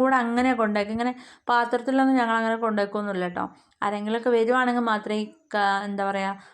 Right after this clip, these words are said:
പാത്രത്തിലൊക്കെ ഒഴിച്ച് വെക്കുള്ളൂ കേട്ടോ. അല്ലെങ്കിൽ ഞങ്ങളൊക്കെ ചട്ടിയോടെ കൊണ്ടുവയ്ക്കുക. അങ്ങനെ അതൊക്കെ വെച്ചിട്ട് വേ-,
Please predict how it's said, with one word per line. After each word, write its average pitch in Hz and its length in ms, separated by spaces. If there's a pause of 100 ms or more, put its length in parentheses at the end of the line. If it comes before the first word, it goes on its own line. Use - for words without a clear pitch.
(160)
പാത്രത്തിലൊക്കെ 208 600
ഒഴിച്ച് 208 280
വെക്കുള്ളൂ 220 520
കേട്ടോ. 175 200 (640)
അല്ലെങ്കിൽ 208 320
ഞങ്ങളൊക്കെ 226 400 (100)
ചട്ടിയോടെ 202 520
കൊണ്ടുവയ്ക്കുക. 175 400 (580)
അങ്ങനെ 202 260 (100)
അതൊക്കെ 220 260
വെച്ചിട്ട് 220 400
വേ-, 220 100